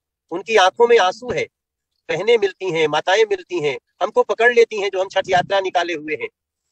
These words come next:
क्योंकि पूरे देश में छठ हो रही है, उत्तर प्रदेश में हो रही है, बिहार में हो रही है, उत्तराखंड में हो रही है, गोवा में हो रही है, हरियाणा में हो रही है, देश के हर हिस्से में छठ हो रहा है।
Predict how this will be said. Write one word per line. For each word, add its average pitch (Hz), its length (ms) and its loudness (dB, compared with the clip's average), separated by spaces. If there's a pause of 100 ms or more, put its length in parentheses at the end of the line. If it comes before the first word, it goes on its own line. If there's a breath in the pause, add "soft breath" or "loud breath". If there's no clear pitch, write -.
(200)
क्योंकि 214 380 2 (340)
पूरे 254 240 4
देश 226 320 4
में 254 120 -2
छठ 233 300 -2
हो 233 100 6
रही 220 220 0
है, 123 120 -14 (720)
उत्तर 214 200 -2
प्रदेश 180 320 -4
में 165 100 -2
हो 147 120 2
रही 147 180 0
है, 185 100 -2
बिहार 180 320 0
में 170 100 -4
हो 139 140 -6
रही 135 200 -10
है, 160 80 -4
उत्तराखंड 190 460 -4
में 160 100 -8
हो 135 120 -8
रही 131 200 -10
है, 180 120 0
गोवा 214 280 6
में 180 100 -6
हो 143 160 -2
रही 139 160 -10
है, 185 120 4
हरियाणा 214 380 0
में 160 60 -10
हो 143 100 -10
रही 143 180 -14
है, - 280 -8 (300)
देश 226 360 4
के 269 100 0
हर 208 240 0
हिस्से 233 300 -2
में 240 80 0
छठ 208 300 -6
हो 208 100 -2
रहा 208 180 2
है। 208 160 -4